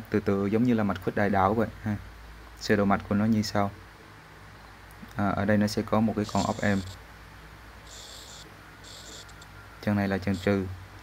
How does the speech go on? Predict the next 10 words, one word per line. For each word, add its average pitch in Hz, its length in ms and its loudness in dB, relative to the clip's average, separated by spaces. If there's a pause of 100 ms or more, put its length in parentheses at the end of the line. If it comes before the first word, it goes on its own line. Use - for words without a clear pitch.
chân 101 100 0
này 98 100 0
là 95 80 -4
chân 98 160 -4 (100)
cộng 95 200 -2 (300)
ha. 98 120 -6 (720)
Ngõ 98 120 0
ra 101 240 0
về 98 180 -2 (140)
out. 98 100 -4